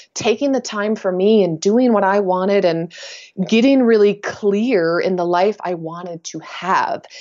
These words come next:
and stepping into that authentic expression of me has now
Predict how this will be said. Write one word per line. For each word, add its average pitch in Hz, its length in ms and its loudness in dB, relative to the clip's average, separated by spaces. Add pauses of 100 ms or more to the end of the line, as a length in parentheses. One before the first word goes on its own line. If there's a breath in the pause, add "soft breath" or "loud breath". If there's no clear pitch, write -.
(140 loud breath)
and 190 120 0
stepping 226 600 -4
into 175 920 -2 (300 loud breath)
that 170 240 0
authentic 202 580 -2
expression 190 640 -4
of 156 180 -8
me 180 840 -2 (240 loud breath)
has 202 340 -4
now 220 580 0